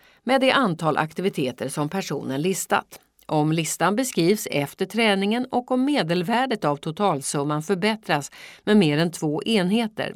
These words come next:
då har behandlingen fungerat. Resultaten från vår studie visar, när vi ser på det totala medelvärdet för alla personerna, att de genomförda insatserna hade en avgörande effekt.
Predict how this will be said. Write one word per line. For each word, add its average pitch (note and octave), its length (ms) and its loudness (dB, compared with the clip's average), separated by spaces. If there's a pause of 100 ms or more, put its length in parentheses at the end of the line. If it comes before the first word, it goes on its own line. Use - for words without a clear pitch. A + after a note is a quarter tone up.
(140)
då A3+ 260 2
har D3 340 0 (540)
behandlingen E3 960 0 (440)
fungerat. D#3 580 0 (760)
Resultaten A3+ 880 2
från D#3+ 220 2
vår D3+ 160 2
studie C#3 500 0
visar, D#3 680 2
när D#3 140 -4
vi D3+ 120 -2
ser E3+ 260 0
på D#3+ 140 -4
det D3 120 -4
totala A3+ 540 0
medelvärdet D3 760 -2
för C#3+ 140 -4
alla D3 260 0
personerna, C#3 640 -6 (420)
att - 160 -6
de D#3 160 4
genomförda F#3 680 4
insatserna G#3 720 0
hade G3 240 -2
en D3+ 140 -2
avgörande D#3 840 2
effekt. - 600 -6